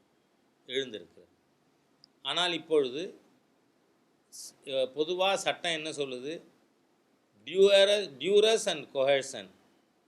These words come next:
and undue influence. Even undue இன்ஃப்ளூயன்ஸாக இருந்தாலே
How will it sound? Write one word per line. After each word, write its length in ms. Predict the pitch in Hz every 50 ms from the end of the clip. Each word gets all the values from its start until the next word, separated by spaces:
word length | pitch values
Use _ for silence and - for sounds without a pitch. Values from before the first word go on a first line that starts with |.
| _ _ _ _ _ -
and 180 | 135 147 151
undue 360 | 139 131 147 156 156 165 165
influence. 560 | 156 139 117 - - 117 107 98 95 95 - - - - _ _ _ _ _ _ _ _ _ _ _ _ _
Even 240 | 127 135 147 165 160
undue 320 | 139 127 143 165 170 190
இன்ஃப்ளூயன்ஸாக 520 | 190 185 170 - 160 160 160 156 151 156 151
இருந்தாலே 560 | 143 143 143 143 143 143 151 170 185 185 -